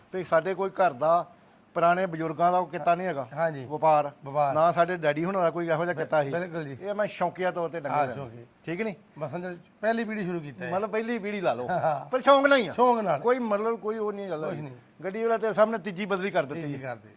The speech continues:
Speaker 1: ਠੀਕ ਹੈ? ਜਿੰਨਾ ਜਿਉਂਦਾ ਤੂੰ ਆਉਂਦਾ
Speaker 2: ਹਾਂ, ਹਾਂ,
Speaker 1: ਤੀਜੀ ਗੱਡੀ ਕਰਤੀ ਬਦਲੀ।
Speaker 2: ਬਿਲਕੁਲ।
Speaker 1: ਸ਼ੌਂਕ ਹੀ ਆ ਬਸ।
Speaker 2: ਫੌਜੀ ਸਾਹਿਬ ਰੈਂਕ ਵੇਖ ਲਓ ਤੁਹਾਡਾ ਕਿ-, ਦੱਸ ਹੀ ਦਿਓ ਅੱਜ।
Speaker 1: ਹਾਂ।
Speaker 2: ਕਿਹੜਾ ਰੈਂਕ ਸੀ ਤੁਹਾਡਾ?
Speaker 1: ਭਾਈ, ਅਹ, ਵੇਖੋ ਦੋਸਤੋ, only ਕੈਪਟਨ ਮਨਜੀਤ ਸਿੰਘ ਕੋਈ ਛੋਟੀ ਮੋਟੀ ਬਲਾ ਨਹੀਂ ਹੈਗੀ।
Speaker 2: ਹਾਂਜੀ, ਹਾਂਜੀ।
Speaker 1: ਇਹ ਰੈਂਕ ਲੈਣਾ ਕੋਈ ਹਰ ਬੰਦੇ ਦੇ ਵਾਸਤੇ ਰੋਗ ਨਹੀਂ ਹੈਗਾ।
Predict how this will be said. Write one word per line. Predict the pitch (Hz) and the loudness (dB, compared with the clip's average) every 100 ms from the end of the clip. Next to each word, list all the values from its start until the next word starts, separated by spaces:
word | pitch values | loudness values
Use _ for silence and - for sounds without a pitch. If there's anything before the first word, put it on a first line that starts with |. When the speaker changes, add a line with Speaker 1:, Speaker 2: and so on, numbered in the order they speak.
| - | -4
Speaker 1:
ਠੀਕ | 202 | 0
ਹੈ? | 226 | 2
ਜਿੰਨਾ | 180 202 | 2 2
ਜਿਉਂਦਾ | 202 208 214 | 6 6 8
ਤੂੰ | 220 220 | 6 4
ਆਉਂਦਾ | 185 156 175 | 2 2 2
Speaker 2:
ਹਾਂ, | 123 | 0
ਹਾਂ, | 127 120 | -6 -8
Speaker 1:
ਤੀਜੀ | 196 226 | -4 0
ਗੱਡੀ | 226 214 214 190 | 2 0 -4 0
ਕਰਤੀ | 196 196 | 0 2
ਬਦਲੀ। | 226 214 214 - | -2 -2 -4 -10
Speaker 2:
ਬਿਲਕੁਲ। | 139 135 117 165 | -12 -12 -12 -4
Speaker 1:
ਸ਼ੌਂਕ | 233 254 247 | 2 2 2
ਹੀ | |
ਆ | 185 | 2
ਬਸ। | 160 180 | 4 2
Speaker 2:
ਫੌਜੀ | 151 165 | 0 -4
ਸਾਹਿਬ | 160 214 | -2 0
ਰੈਂਕ | 180 170 175 | 0 -2 -2
ਵੇਖ | 185 | -4
ਲਓ | 185 | -4
ਤੁਹਾਡਾ | 202 180 | -2 -4
ਕਿ-, | 156 160 - | -4 -10 -2
ਦੱਸ | 165 185 | 2 4
ਹੀ | 202 | 2
ਦਿਓ | 180 196 | 2 2
ਅੱਜ। | 156 | 2
Speaker 1:
ਹਾਂ। | 127 202 208 220 170 - | -2 4 6 6 2 -6
Speaker 2:
ਕਿਹੜਾ | 214 240 | 0 2
ਰੈਂਕ | 214 175 | 2 2
ਸੀ | 160 | -4
ਤੁਹਾਡਾ? | 160 143 113 | -6 -6 -4
Speaker 1:
ਭਾਈ, | 190 220 226 | -2 0 -2
ਅਹ, | 208 185 180 180 180 | -4 -2 0 0 0
ਵੇਖੋ | 185 202 | -2 -2
ਦੋਸਤੋ, | 185 185 - 208 208 - 170 | -2 -4 -4 -4 -4 -4 -2
only | 180 196 | -2 -4
ਕੈਪਟਨ | 190 170 185 | -4 -4 -4
ਮਨਜੀਤ | 185 165 156 147 | -4 -4 -6 -8
ਸਿੰਘ | 175 | -10
ਕੋਈ | 175 | -10
ਛੋਟੀ | 165 151 160 | -10 -10 -8
ਮੋਟੀ | 180 156 156 _ - | -8 -8 -10 _ -18
ਬਲਾ | 143 131 127 | -8 -2 -2
ਨਹੀਂ | 156 | -2
ਹੈਗੀ। | 147 120 | -6 -6
Speaker 2:
ਹਾਂਜੀ, | 143 151 123 | -4 -4 -6
ਹਾਂਜੀ। | 120 - - | -12 -16 -8
Speaker 1:
ਇਹ | 180 185 | -4 -2
ਰੈਂਕ | 165 156 165 | -2 -4 -4
ਲੈਣਾ | 160 170 | -2 -2
ਕੋਈ | 160 170 170 | -2 -4 -6
ਹਰ | 139 156 170 | -4 -2 -2
ਬੰਦੇ | 156 151 | -2 -4
ਦੇ | 156 | -2
ਵਾਸਤੇ | 143 127 | -2 -4
ਰੋਗ | 135 127 | -8 -10
ਨਹੀਂ | 135 | -10
ਹੈਗਾ। | 139 104 | -12 -12